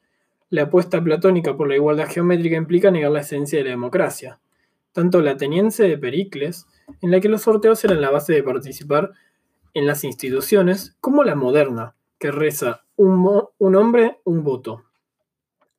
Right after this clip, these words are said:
Sobre este trasfondo, Platón escribe el Gorgias. En un lugar indeterminado, posiblemente un gimnasio,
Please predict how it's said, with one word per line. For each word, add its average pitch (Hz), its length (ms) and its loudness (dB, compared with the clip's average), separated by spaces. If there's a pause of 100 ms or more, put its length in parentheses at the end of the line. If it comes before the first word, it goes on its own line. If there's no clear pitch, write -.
(300)
Sobre 170 300 2
este 190 220 2
trasfondo, 208 560 2
Platón 147 300 -2
escribe 131 300 -6
el 123 100 -4
Gorgias. 120 580 -14 (1400)
En 196 120 2
un 247 100 4
lugar 262 220 -2
indeterminado, 135 800 -2
posiblemente 131 520 -6
un 135 80 -6
gimnasio, 147 640 -2